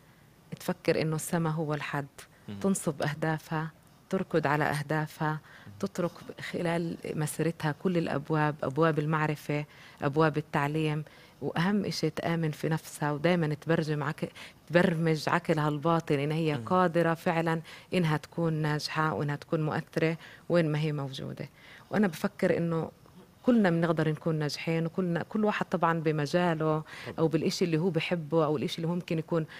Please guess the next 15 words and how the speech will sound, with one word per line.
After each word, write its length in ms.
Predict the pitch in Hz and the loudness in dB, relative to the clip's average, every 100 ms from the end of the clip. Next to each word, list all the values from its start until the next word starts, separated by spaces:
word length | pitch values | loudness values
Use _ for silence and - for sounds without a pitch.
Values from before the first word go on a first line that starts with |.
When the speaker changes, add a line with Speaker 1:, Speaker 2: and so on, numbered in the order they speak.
| - 170 | -6 0
Speaker 1:
مبدع 380 | 180 135 156 | 0 2 0
فيه. 420 | 156 - 170 196 208 - - - - 165 | 0 -4 0 0 -4 -10 -20 -20 -12 -6
وركزي 500 | 160 196 - 170 165 | -2 -2 -2 0 2
على 220 | 151 156 | 2 0
حالك، 560 | - 165 160 156 - 196 | -2 -4 -4 -4 -4 -4
ركزي 300 | - 151 151 | -4 -2 0
على 160 | 147 | 2
نقاط 420 | 143 147 180 170 160 | -2 -2 -2 0 -2
القوة 460 | - 170 151 143 - | -4 -4 -2 -4 -4
اللي 140 | 147 | -2
عندك 300 | 151 147 139 | 0 -2 -2
وطوريها، 720 | 147 147 143 143 170 165 175 - | -2 0 0 0 0 0 -2 -2
ونقاط 460 | 147 139 185 175 156 | -6 -2 0 0 -2
الضعف 480 | 143 165 147 - - - - | 2 2 2 -6 -16 -14 -2
عالجيها، 760 | 160 165 147 160 160 160 160 | 2 2 2 0 0 2 0